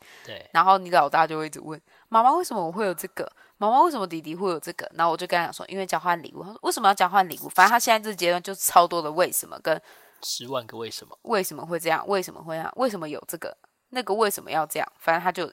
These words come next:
Speaker 2: 一堆这种为什么。
Speaker 1: 对。
Speaker 2: 然后那天还蛮开-，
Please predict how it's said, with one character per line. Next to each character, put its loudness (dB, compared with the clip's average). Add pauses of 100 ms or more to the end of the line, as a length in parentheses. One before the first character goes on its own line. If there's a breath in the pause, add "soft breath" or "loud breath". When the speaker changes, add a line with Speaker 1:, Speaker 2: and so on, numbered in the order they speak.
Speaker 2:
一 -6
堆 -4
这 -4
种 -6 (400 soft breath)
为 0
什 -6
么。 -20 (380)
Speaker 1:
对。 -14 (1600)
Speaker 2:
然 2
后 2
那 -6
天 4
还 6
蛮 2
开-， -4